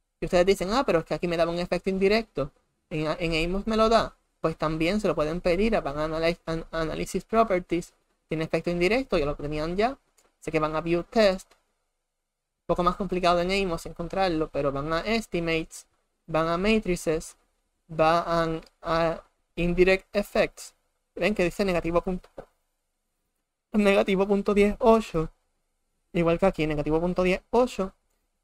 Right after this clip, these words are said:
Y aunque S P S S se lo da directamente todo junto. Y después te da los intervalos de confianza. Y uno ve que no está a cero. En amos ya vimos que es negativo punto diez ocho. Pero ahora hay que calcular, eh,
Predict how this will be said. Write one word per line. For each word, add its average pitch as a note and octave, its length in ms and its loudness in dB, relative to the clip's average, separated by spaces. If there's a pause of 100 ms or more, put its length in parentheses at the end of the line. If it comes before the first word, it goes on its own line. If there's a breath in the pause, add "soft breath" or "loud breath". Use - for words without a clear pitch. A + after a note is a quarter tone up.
(100)
Y - 80 0
aunque E3+ 240 0
S D#3+ 160 -4
P G#3 120 4
S F#3 120 4
S A3+ 60 2
se A3 80 -2
lo F3 80 4
da D#3+ 60 2
directamente F#3 540 0
todo G#3 340 0
junto. G3+ 440 0 (580)
Y E3 60 -4
después G#3 360 0
te F3+ 80 2
da D#3+ 100 4
los E3+ 80 0
intervalos F3+ 340 2
de F3 100 2
confianza. D3+ 640 -4
Y C#3+ 100 -4
uno E3 100 0
ve G3+ 80 0
que G3+ 80 -2
no E3+ 80 0
está D#3+ 160 -6
a D#3+ 40 -6
cero. C#3 300 -6 (460)
En D#3+ 160 -4
amos G3+ 480 0 (160)
ya D#3 120 0
vimos D#3+ 200 -4
que - 60 -4
es F3+ 60 -4
negativo F3+ 300 0
punto F#3 200 -2
diez G3 220 2
ocho. A#3 420 -2 (720)
Pero D#3 200 2
ahora F3+ 560 4 (680)
hay D3 180 0
que F3+ 260 2
calcular, F#3 640 2 (500)
eh, C#3+ 380 -2